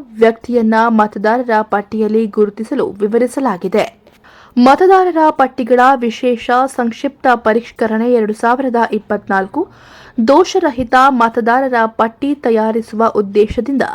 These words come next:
ಸಾರ್ವಜನಿಕರಿಗೆ ಅರಿವು ಮೂಡಿಸುವ ಕಾರ್ಯಕ್ರಮ ಬೈಕ್ ಜಾಥಾ ಮೂಲಕ ಹಳ್ಳಿ ಹಳ್ಳಿಗಳಿಗೆ ಭೇಟಿ ನೀಡುವ ಕಾರ್ಯಕ್ರಮ ನಡೆಯಿತು. ಮತದಾನದ ಹಕ್ಕಿನಿಂದ ಯಾರೊಬ್ಬ ನಾಗರಿಕನು ವಂಚಿತರಾಗದಂತೆ ನೋಡಿಕೊಳ್ಳುವುದು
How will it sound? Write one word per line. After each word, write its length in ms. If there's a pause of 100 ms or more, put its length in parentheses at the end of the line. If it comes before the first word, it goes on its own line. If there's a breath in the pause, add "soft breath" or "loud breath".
(420 loud breath)
ಸಾರ್ವಜನಿಕರಿಗೆ 960
ಅರಿವು 460
ಮೂಡಿಸುವ 480
ಕಾರ್ಯಕ್ರಮ 600 (420 loud breath)
ಬೈಕ್ 400
ಜಾಥಾ 460
ಮೂಲಕ 400
ಹಳ್ಳಿ 540
ಹಳ್ಳಿಗಳಿಗೆ 800
ಭೇಟಿ 380
ನೀಡುವ 440
ಕಾರ್ಯಕ್ರಮ 580 (160)
ನಡೆಯಿತು. 640 (560 soft breath)
ಮತದಾನದ 720
ಹಕ್ಕಿನಿಂದ 580 (160)
ಯಾರೊಬ್ಬ 540 (200)
ನಾಗರಿಕನು 760
ವಂಚಿತರಾಗದಂತೆ 1160
ನೋಡಿಕೊಳ್ಳುವುದು 840